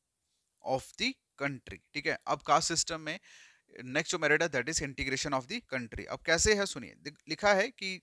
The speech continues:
कास्ट सिस्टम को अगर हम देखें तो historically अगर point of view से, पर्सपेक्टिव से अगर हम देखें,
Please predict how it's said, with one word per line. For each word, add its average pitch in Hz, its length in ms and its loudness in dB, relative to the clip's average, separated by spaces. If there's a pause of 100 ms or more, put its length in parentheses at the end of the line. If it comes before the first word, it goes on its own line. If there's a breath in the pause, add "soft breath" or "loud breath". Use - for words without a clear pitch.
कास्ट 160 200 4
सिस्टम 180 280 -4
को 180 120 -2
अगर 175 160 2
हम 180 120 -2
देखें 143 340 -2 (540 loud breath)
तो 190 100 -6
historically 190 720 2
अगर 208 180 6
point 175 280 0
of 180 100 4
view 165 140 -2
से, 135 100 -2
पर्सपेक्टिव 160 520 -6
से 170 120 0
अगर 156 160 -2
हम 151 100 -6
देखें, 127 340 -6